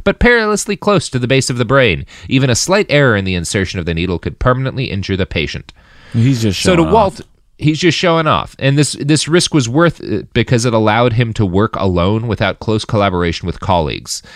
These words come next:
Speaker 1: Um, now a mature adult, Walter was still very much a loner, and he preferred his own professional company to acting as part of a team, even when that went, meant a greater risk to the patient.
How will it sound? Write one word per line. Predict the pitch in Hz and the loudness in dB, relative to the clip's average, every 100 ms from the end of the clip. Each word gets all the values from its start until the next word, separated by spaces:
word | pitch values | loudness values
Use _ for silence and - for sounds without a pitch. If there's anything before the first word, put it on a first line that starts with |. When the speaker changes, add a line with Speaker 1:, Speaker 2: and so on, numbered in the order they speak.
| - - - | -20 -20 -8
Speaker 1:
Um, | 92 120 101 110 | 0 2 2 -2
now | 127 156 | 2 2
a | 165 | 2
mature | 135 156 131 | 0 2 4
adult, | 113 113 | 4 2
Walter | 104 120 - | 0 0 0
was | 110 107 | -2 -2
still | - 113 | 0 0
very | 107 120 | 2 0
much | 117 - | 0 -2
a | 98 | 0
loner, | 92 98 80 | 0 0 -2
and | 57 | -4
he | 104 | -4
preferred | 117 101 123 117 | -2 -2 -2 -2
his | 98 | -4
own | - 120 120 | -2 -2 -2
professional | 117 - 123 - 135 | -2 0 -2 0 -4
company | 127 - 147 101 95 | -4 -2 -2 0 -4
to | - - | -4 -4
acting | 98 98 110 | -4 -4 -6
as | 107 | -6
part | - 78 | -4 -4
of | 76 | -4
a | 80 | -8
team, | - 143 117 67 - | -4 -2 -2 -4 -8
even | 92 107 | -4 -2
when | 98 | -2
that | 98 | -2
went, | 104 104 | -4 -6
meant | 101 95 | -4 -4
a | 110 | -4
greater | 90 87 92 80 | -2 -2 -2 -2
risk | 78 - | -4 -6
to | - | -8
the | 80 | -8
patient. | - 120 104 73 - | -2 -2 -2 -6 -12